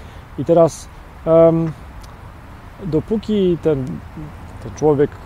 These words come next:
dla którego robiłem konsultację, m-, mi nie powiedział tak naprawdę, e, t-, czego się boi, czyli że boi się, że ktoś tam,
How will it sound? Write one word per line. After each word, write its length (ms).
dla 120
którego 320
robiłem 340
konsultację, 760
m-, 680
mi 80
nie 120
powiedział 460
tak 160
naprawdę, 500
e, 760
t-, 240
czego 500
się 180
boi, 320
czyli 260
że 280
boi 300
się, 180
że 120
ktoś 280
tam, 320